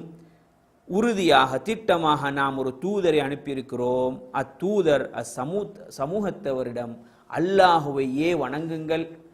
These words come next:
அல்லாஹ் அல்லாத வணங்கப்படும் ஷைத்தான்களான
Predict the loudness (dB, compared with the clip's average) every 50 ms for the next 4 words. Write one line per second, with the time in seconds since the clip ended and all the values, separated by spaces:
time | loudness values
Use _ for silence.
0 | _ _ _ _ -2 -2 0 0 4 4 6 6 6 4 2 -2 -4 -4 -4 0
1 | 2 4 4 6 6 4 4 4 2 2 0 -6 -14 -20 -20 _ _ _ _ _
2 | _ -2 0 2 2 2 4 4 4 4 4 4 4 4 4 2 -2 -4 -4 -4
3 | -4 -4 -4 -4 0 2 2 2 2 2 0 -2 -4 -4 0 2 2 2 2 2